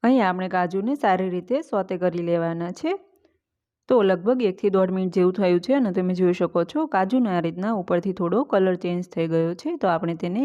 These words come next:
એક વાટકીમાં કાઢી લેવાના છે. અહીંયા કાજુનો ઉપયોગ તમે તમારા ટેસ્ટ પ્રમાણે વધારે કે ઓછો કરી શકો છો અથવા તેને સ્કીપ પણ કરી શકો છો. ત્યારબાદ એ જ ઘીમાં આપણે દસથી પંદર જેટલી બદામને પણ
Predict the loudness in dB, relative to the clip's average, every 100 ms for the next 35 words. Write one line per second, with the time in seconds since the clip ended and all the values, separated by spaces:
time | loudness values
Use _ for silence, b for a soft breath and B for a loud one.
0 | -2 -2 -4 -6 -6 -4 -6 -4 -2 0
1 | 0 0 0 -2 -6 -4 -6 -6 b b
2 | b b b b b 2 4 4 2 2
3 | 0 -2 -2 -2 0 -4 -2 -2 -2 -2
4 | -2 -4 -2 0 2 2 0 2 0 0
5 | 0 0 -2 -2 0 0 0 -2 -2 -2
6 | -2 -2 0 0 2 0 -2 -2 -4 -2
7 | 0 0 2 0 0 -2 -2 -2 -2 -4
8 | -6 _ b b b b b 0 2 2
9 | 2 2 2 2 -2 0 -2 -2 0 0
10 | 2 0 0 -2 0 2 2 2 0 0
11 | -2 0 2 0 0 -2 0 0